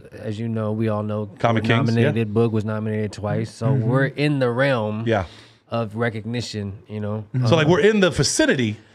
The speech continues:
Speaker 2: of,
Speaker 1: yeah,
Speaker 2: like,
Speaker 1: well,
Speaker 2: being recognized on
Speaker 1: yeah,
Speaker 2: a,
Speaker 1: I would
Speaker 2: on a
Speaker 1: say this year was probably the first year that, uh, it wasn't an artist from Jamaica that won it.
Speaker 3: Yeah, yeah, and, and, and that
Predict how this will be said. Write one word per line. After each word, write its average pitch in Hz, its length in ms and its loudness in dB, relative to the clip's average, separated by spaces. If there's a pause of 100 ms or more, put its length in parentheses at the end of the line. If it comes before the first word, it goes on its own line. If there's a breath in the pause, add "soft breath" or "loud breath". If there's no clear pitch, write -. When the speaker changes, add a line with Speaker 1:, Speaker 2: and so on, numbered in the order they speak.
(160 soft breath)
Speaker 2:
of, 143 100 6
Speaker 1:
yeah, 139 60 2
Speaker 2:
like, 135 140 2
Speaker 1:
well, 156 140 4
Speaker 2:
being 160 140 2
recognized 175 640 2
on 147 160 4
Speaker 1:
yeah, 135 100 4
Speaker 2:
a, 143 60 4
Speaker 1:
I - 20 4
would 185 160 2
Speaker 2:
on 117 60 -2
a - 20 -6
Speaker 1:
say 147 480 2 (340)
this 143 300 0
year 170 140 4
was 147 100 0
probably 151 220 2
the 123 100 -2
first 139 340 -2
year 143 200 0
that, 123 240 2
uh, 110 340 0 (520)
it 120 80 -6
wasn't 127 440 0
an 113 60 -6
artist 110 380 -6
from 110 160 -10
Jamaica 104 380 -10
that 95 140 -12
won 98 240 -12
it. 95 200 -14
Speaker 3:
Yeah, 151 420 2 (340)
yeah, 127 260 -2 (340 loud breath)
and, 180 280 2
and, 170 220 2 (140)
and 165 320 2 (300)
that 175 360 2